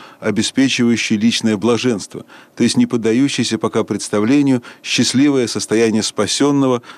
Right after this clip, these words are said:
воскресшего для вечности человека. Такое спасение, вечную жизнь с Богом и в Боге, Христос отождествляет с богопознанием. "Сия же есть жизнь вечная, да знают Тебя, единого истинного Бога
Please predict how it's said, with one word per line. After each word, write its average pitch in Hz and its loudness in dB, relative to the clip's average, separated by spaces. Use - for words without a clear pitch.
воскресшего 117 0
для 104 -2
вечности 101 -2
человека. 101 -2
Такое 107 -2
спасение, 127 -4
вечную 110 0
жизнь 104 0
с 90 -6
Богом 107 -2
и - -6
в 90 -12
Боге, 131 0
Христос 147 -2
отождествляет 113 -2
с 95 -12
богопознанием. 98 -2
"Сия 147 0
же 135 -6
есть 139 0
жизнь 117 2
вечная, 110 0
да 110 0
знают 120 0
Тебя, 92 -6
единого 135 2
истинного 113 0
Бога 123 0